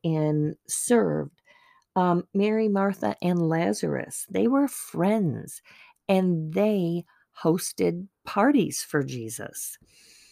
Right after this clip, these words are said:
The chief tax collector, this guy had money, you know, like, dollar bills, dollar bills, dollar bills.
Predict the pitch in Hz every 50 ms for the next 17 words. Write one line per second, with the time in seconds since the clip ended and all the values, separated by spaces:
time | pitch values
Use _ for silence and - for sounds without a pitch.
0 | - - - _ _ _ _ _ _ _ _ _ _ _ _ _ _ _ _ _
1 | _ - 170 - 190 175 - - - - - 214 214 226 226 - - - - -
2 | _ _ _ _ _ _ - - - - - 196 196 - - - - - - -
3 | - - - 180 165 170 160 139 - _ - 151 131 127 127 208 226 226 - -
4 | 214 214 214 185 208 185 170 160 165 170 170 170 165 170 175 180 185 185 185 190
5 | 190 190 190 190 190 180 185 190 180 170 160 156 151 143 135 - - - - -
6 | - - - - _ _ _ _ _ 202 185 175 180 175 170 170 165 160 151 -
7 | 165 151 - 196 208 208 214 208 190 214 214 214 208 196 - 208 208 214 208 196
8 | 175 190 202 214 208 208 - 202 196 202 208 214 196 180 196 208 247 247 220 156
9 | - - - - -